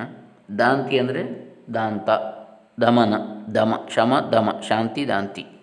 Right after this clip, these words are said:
ಹ್ಮ್. ದಮ ಅಂದರೆ ಇಂದ್ರಿಯ ನಿಗ್ರಹ, ದಾಂತಿ ಅಂದರೆ ಇಂದ್ರಿಯ ನಿಗ್ರಹ ಉಳ್ಳ-, ಉಳ್-, ಇರುವಿಕೆ ಮೊದಲಾದ ಸಾಧನಗಳನ್ನು ಬೆಳೆಸಿದರೆ ಸರಿಯಾದ ನೀರು ಗೊಬ್ಬರಗಳಿಂದ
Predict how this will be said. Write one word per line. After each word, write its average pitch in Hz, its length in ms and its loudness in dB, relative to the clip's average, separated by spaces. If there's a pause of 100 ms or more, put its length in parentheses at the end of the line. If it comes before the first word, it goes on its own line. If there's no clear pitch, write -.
(760)
ಹ್ಮ್. 113 300 -6 (880)
ದಮ 127 180 4
ಅಂದರೆ 123 280 2
ಇಂದ್ರಿಯ 120 220 0
ನಿಗ್ರಹ, 92 320 -6 (160)
ದಾಂತಿ 113 300 0
ಅಂದರೆ 127 200 -4
ಇಂದ್ರಿಯ 113 240 -2
ನಿಗ್ರಹ 104 240 -4
ಉಳ್ಳ-, 92 720 -6
ಉಳ್-, 117 520 -6
ಇರುವಿಕೆ - 540 -4 (560)
ಮೊದಲಾದ 139 380 6
ಸಾಧನಗಳನ್ನು 131 680 4
ಬೆಳೆಸಿದರೆ 110 540 2
ಸರಿಯಾದ 123 420 4
ನೀರು 120 300 0
ಗೊಬ್ಬರಗಳಿಂದ 104 580 0